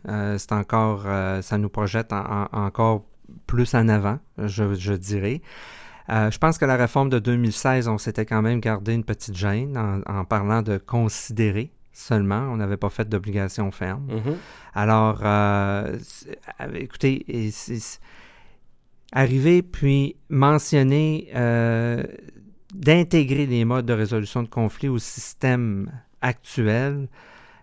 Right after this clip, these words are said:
Speaker 1: euh, moi, je pense, c'est d'être justement réaliste à ce que les citoyens vivent présentement. Et, euh, ben, en fait, je souhaite que ce projet de loi ne soit,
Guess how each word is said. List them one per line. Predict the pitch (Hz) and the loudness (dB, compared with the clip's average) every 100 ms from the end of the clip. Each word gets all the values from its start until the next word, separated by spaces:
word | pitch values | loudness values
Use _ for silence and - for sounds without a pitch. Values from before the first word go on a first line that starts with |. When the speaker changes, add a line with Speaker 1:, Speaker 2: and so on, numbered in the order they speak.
| - | -2
Speaker 1:
euh, | 110 110 110 110 110 | 2 4 4 4 2
moi, | 117 120 131 | 2 2 4
je | 127 | 2
pense, | 117 127 127 | 2 2 0
c'est | - 117 | -2 -2
d'être | 104 113 113 117 | 0 0 0 -2
justement | 104 110 - 110 120 117 | -4 -4 0 2 2 0
réaliste | 101 120 131 110 117 - - - - - - - - - - | 0 0 2 0 -2 -6 -14 -20 -20 -20 -20 -20 -20 -20 -4
à | 117 120 | 2 2
ce | 117 - 117 | 0 -4 -4
que | - | 0
les | 117 110 | 0 0
citoyens | 104 - - 113 113 | -4 -6 0 2 4
vivent | 101 107 123 104 - | 2 0 -2 -4 -6
présentement. | - 104 101 92 98 101 143 - - - - - - - | -4 0 0 -2 -2 -4 -6 -16 -20 -20 -20 -20 -16 -2
Et, | 107 110 107 | 2 4 6
euh, | 104 101 101 104 101 | 4 4 2 0 0
ben, | 98 | 0
en | 95 | 0
fait, | - 113 | 0 -2
je | 113 | -2
souhaite | - 131 - | -2 -4 -2
que | 113 104 98 95 95 95 | 0 2 2 0 -2 -4
ce | - - - - - | -6 -12 -12 -10 -6
projet | 98 107 101 107 | -2 0 2 0
de | 101 | 0
loi | 107 113 117 | -2 0 0
ne | 104 | 0
soit, | 98 - 101 | -2 -2 -6